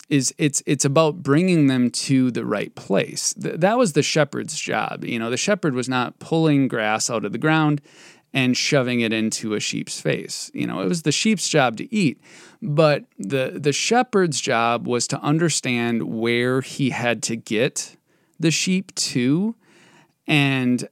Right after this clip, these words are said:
how to keep the sheep together and lead them to a place where, where they could eat. And, and that's the biggest thing I wanna say right off the bat, that I think, y-, you know,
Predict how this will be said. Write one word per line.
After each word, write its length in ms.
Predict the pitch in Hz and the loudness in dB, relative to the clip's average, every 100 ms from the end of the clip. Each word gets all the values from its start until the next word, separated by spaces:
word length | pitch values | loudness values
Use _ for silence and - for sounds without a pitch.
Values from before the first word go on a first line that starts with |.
| - | -8
how 300 | - 160 165 | -2 2 2
to 100 | 147 | 0
keep 420 | - 156 160 - - | -2 0 0 -6 -8
the 140 | 131 | -4
sheep 360 | 117 - 117 - | -2 -2 -4 -6
together 720 | - 110 120 117 165 190 220 _ _ _ | -8 -4 -2 0 0 0 -2 _ _ _
and 220 | 135 131 120 | -2 0 0
lead 380 | 131 160 170 | 0 2 2
them 320 | 131 123 120 120 | 0 0 0 -2
to 280 | - 131 | -2 0
a 60 | 120 | -2
place 460 | - 113 113 120 - | 0 -2 0 -2 -2
where, 260 | 117 110 | -2 -2
where 240 | - 120 107 | -4 -2 -2
they 160 | 107 | -2
could 400 | - - 180 180 | -6 -4 0 0
eat. 340 | 120 98 98 - | -2 -8 -8 -4
And, 220 | 127 143 | -2 -2
and 180 | 147 151 | 0 0
that's 260 | 190 170 | 0 -2
the 100 | 139 | -6
biggest 400 | 117 139 147 143 | -2 0 2 0
thing 200 | - 131 | 0 -2
I 60 | 117 | -2
wanna 180 | 110 101 | -4 -4
say 420 | - 117 110 143 - - - _ | -2 -2 -2 -6 -14 -20 -20 _
right 360 | - 131 147 143 | -4 2 4 4
off 240 | 131 131 | 2 -2
the 80 | - | -6
bat, 420 | 113 117 113 107 - 127 | -2 0 0 -2 -8 -4
that 120 | 120 | -2
I 80 | 113 | -2
think, 480 | - 139 127 - - - | 0 0 0 -4 -20 -16
y-, 260 | 98 95 | -12 -12
you 160 | - 131 | -6 -4
know, 460 | 117 107 110 - | -4 -6 -8 -12